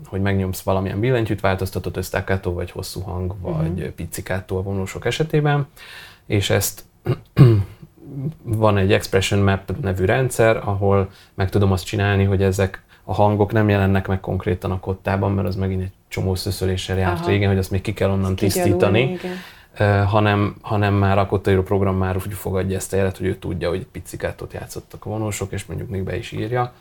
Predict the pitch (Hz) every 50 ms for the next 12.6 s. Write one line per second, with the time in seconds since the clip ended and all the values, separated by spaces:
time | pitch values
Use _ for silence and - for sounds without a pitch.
0 | - - - - - - _ - 107 107 113 110 107 104 98 - - 95 - -
1 | 101 95 92 95 95 101 101 98 98 95 95 95 95 95 95 95 98 101 104 98
2 | 95 95 92 90 - 98 98 98 95 95 - - - - - - - - 185 175
3 | - 101 98 98 98 95 95 98 104 107 - - - 123 113 - - - - -
4 | 113 101 104 98 101 98 98 101 98 98 101 101 95 - 95 - - 98 98 98
5 | 98 101 104 101 101 98 98 95 98 98 101 98 98 98 98 - 101 104 107 117
6 | 117 117 113 104 101 98 - 104 98 110 - - 113 - - - 95 92 - -
7 | 95 92 95 95 95 95 - - 95 92 92 92 - 101 - 101 98 92 92 98
8 | 90 90 95 98 98 98 104 107 95 - - - - - 95 98 101 107 101 101
9 | 104 101 101 - - - 101 98 - - - - - - - - - - _ -
10 | - 110 101 98 92 90 90 - - 90 87 90 - - 92 92 - - 135 139
11 | 180 190 185 180 147 - - 127 113 104 101 101 98 95 98 98 98 101 95 95
12 | 92 92 95 90 85 85 - - - - 269 -